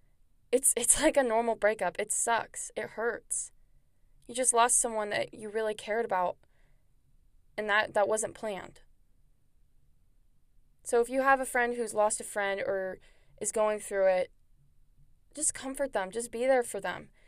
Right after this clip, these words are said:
And if you, if you really, you know, don't care, don't, don't, you don't have to say anything rude. You don't have to be negative.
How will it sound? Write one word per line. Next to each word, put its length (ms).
And 120
if 120
you, 240
if 160
you 160
really, 440
you 120
know, 140
don't 320
care, 460
don't, 420
don't, 320
you 60
don't 160
have 140
to 80
say 200
anything 360
rude. 300
You 80
don't 100
have 80
to 80
be 100
negative. 600